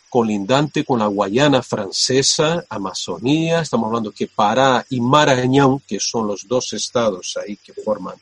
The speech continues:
ese bloque norte de la Amazonía brasileña, son muy importantes, eh, desde el punto de vista geoestratégico también,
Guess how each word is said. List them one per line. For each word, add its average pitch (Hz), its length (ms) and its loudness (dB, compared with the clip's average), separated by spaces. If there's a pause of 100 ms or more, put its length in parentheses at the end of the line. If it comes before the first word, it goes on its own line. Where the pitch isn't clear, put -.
(680)
ese 98 260 0
bloque 123 400 2
norte 123 480 4
de 104 80 -2
la 104 60 -6
Amazonía 104 480 -6
brasileña, 139 680 0 (320)
son 117 200 -2
muy 127 260 2
importantes, 139 880 -2
eh, - 60 -6 (380)
desde 104 120 -4
el 107 60 -6
punto 113 300 -6
de 110 40 -2
vista 113 240 -2
geoestratégico - 1040 -4
también, 170 640 2